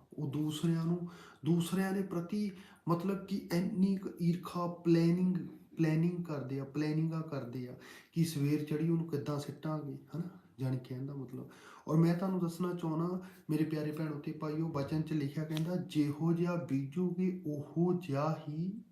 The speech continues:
ਵੱਢੋਗੇ।" ਜੇ ਅੱਜ ਤੁਸੀਂ ਤਾਂ ਮੈਂ ਬੁਰਾਈ ਕਰ ਰਹੇ ਹਾਂ, ਜਾਂ ਅੱਜ ਤੁਸੀਂ ਤਾਂ ਮੈਂ ਈਰਖਾ ਕਰ ਰਹੇ ਹਾਂ, ਜੇ ਅੱਜ ਤੁਸੀਂ ਤਾਂ ਮੈਂ ਨਿੰਦਿਆ ਕਰ ਰਹੇ ਹਾਂ, ਚੁਗਲੀ ਕਰ ਰਹੇ ਹਾਂ,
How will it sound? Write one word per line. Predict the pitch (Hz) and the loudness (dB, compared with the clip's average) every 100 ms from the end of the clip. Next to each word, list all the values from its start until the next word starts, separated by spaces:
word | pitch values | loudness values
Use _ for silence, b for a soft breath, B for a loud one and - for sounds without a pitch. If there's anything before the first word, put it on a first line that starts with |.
| - | -12
ਵੱਢੋਗੇ।" | 113 110 104 - 139 - - _ _ _ _ _ b b b b b b _ _ | -8 -6 -6 -8 -10 -14 -18 _ _ _ _ _ b b b b b b _ _
ਜੇ | 113 131 - 123 | -6 -6 -4 -6
ਅੱਜ | 127 139 | -4 -4
ਤੁਸੀਂ | 139 131 156 | -6 -4 -4
ਤਾਂ | 156 151 | -4 -4
ਮੈਂ | 139 123 | -4 -6
ਬੁਰਾਈ | 120 123 120 156 | -6 -6 -4 -6
ਕਰ | 147 120 | -8 -10
ਰਹੇ | 117 127 | -8 -8
ਹਾਂ, | 131 | -8
ਜਾਂ | 123 127 - - | -8 -10 -8 -6
ਅੱਜ | 120 | -6
ਤੁਸੀਂ | 123 - - 165 | -8 -10 -6 -6
ਤਾਂ | 165 147 | -6 -6
ਮੈਂ | 135 - | -8 -6
ਈਰਖਾ | 131 135 - 156 | -8 -8 -8 -8
ਕਰ | 147 120 | -6 -8
ਰਹੇ | 120 127 139 | -6 -6 -6
ਹਾਂ, | |
ਜੇ | 131 139 135 | -4 -4 -4
ਅੱਜ | 131 131 | -4 -4
ਤੁਸੀਂ | 139 139 - 175 | -6 -4 -2 -2
ਤਾਂ | 170 | 0
ਮੈਂ | 151 135 123 - - B B B B B - | 0 0 -2 -8 -16 B B B B B 2
ਨਿੰਦਿਆ | 139 135 135 151 | 4 4 0 -4
ਕਰ | 156 135 127 | -4 -4 -4
ਰਹੇ | 131 139 | -4 -4
ਹਾਂ, | 143 | -4
ਚੁਗਲੀ | - 127 143 160 | -6 -4 -2 -2
ਕਰ | - 131 | -2 -4
ਰਹੇ | 113 131 | -4 -4
ਹਾਂ, | 147 | -6